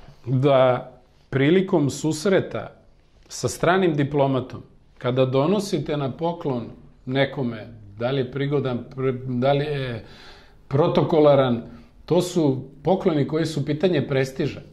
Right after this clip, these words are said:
kojim vi poklanjate sopstvenu državu. Znate, u diplomatiji postoji određeni bon ton.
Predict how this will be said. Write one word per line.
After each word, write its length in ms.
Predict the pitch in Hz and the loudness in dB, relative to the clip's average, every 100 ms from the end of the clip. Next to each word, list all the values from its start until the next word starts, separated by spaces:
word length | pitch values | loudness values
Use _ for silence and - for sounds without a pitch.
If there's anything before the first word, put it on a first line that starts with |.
| - - | -20 -4
kojim 240 | 139 143 | 2 4
vi 220 | 143 190 | 4 2
poklanjate 640 | - 160 175 196 160 135 139 | 2 -2 2 2 2 -2 -4
sopstvenu 600 | - 139 139 - 175 151 | -2 -4 -4 -2 0 2
državu. 400 | 135 117 113 98 - - - - - | 0 0 -4 -6 -12 -20 -20 -20 -8
Znate, 300 | 131 139 143 | 0 0 2
u 60 | 123 | 0
diplomatiji 720 | 120 117 127 123 135 196 151 | 0 -2 -2 0 2 2 2
postoji 440 | 156 135 170 175 | -2 -4 -2 2
određeni 460 | 151 156 170 165 160 | 2 0 -2 -2 -4
bon 260 | 151 156 143 | -2 0 0
ton. 180 | 131 | -2